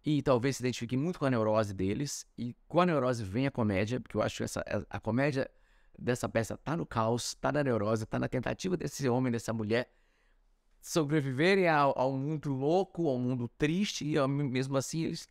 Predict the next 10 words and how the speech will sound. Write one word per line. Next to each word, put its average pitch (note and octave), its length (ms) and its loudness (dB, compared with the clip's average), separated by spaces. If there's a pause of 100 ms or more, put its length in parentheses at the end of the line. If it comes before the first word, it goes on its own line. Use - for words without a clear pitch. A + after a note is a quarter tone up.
(140)
tentam C#4+ 480 2
ser F#3+ 180 -4
pessoas E3 440 -2
incríveis, F#3 680 -2 (320)
e E3+ 60 -12
bacanas, F3 720 2
e C#3 100 2
altruístas, D3 760 -2
e D#3+ 60 -2
eles - 400 -4